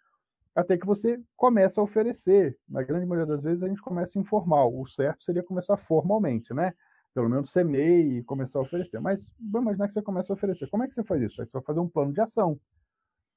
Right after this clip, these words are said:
Ah, eu tenho que ter, sei lá, vou montar uma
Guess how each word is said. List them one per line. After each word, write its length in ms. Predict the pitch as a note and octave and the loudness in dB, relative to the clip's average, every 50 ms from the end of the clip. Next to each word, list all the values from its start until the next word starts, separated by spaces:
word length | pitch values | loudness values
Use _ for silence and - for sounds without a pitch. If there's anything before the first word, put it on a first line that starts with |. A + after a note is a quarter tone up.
| _ _ _ _ _ _ _ _ _ _ _ _ _ _ _ A#2+ G#2 - | _ _ _ _ _ _ _ _ _ _ _ _ _ _ _ -20 -8 0
Ah, 180 | - G#3 A3+ | 4 6 6
eu 120 | G#3 G3 F#3+ | 6 6 4
tenho 340 | - _ G3+ A3+ A#3+ A#3 A3+ | 2 _ 0 0 0 0 -2
que 140 | A3+ F3+ | -4 -10
ter, 240 | E3+ - - G3+ - | -10 -10 -10 -10 -10
sei 160 | _ _ D3+ | _ _ -6
lá, 100 | A#2+ G#2 | -4 -4
vou 160 | G#2+ G#2 B2 C#3 | -4 -4 -6 -6
montar 380 | C#3+ C3+ A#2 G#2+ - C#3+ D#3+ | -4 -6 -8 -6 -2 -2 -2
uma 480 | E3 E3 D3+ C#3+ C3+ B2 A2+ G2 - | -2 -2 -4 -4 -4 -4 -6 -8 -10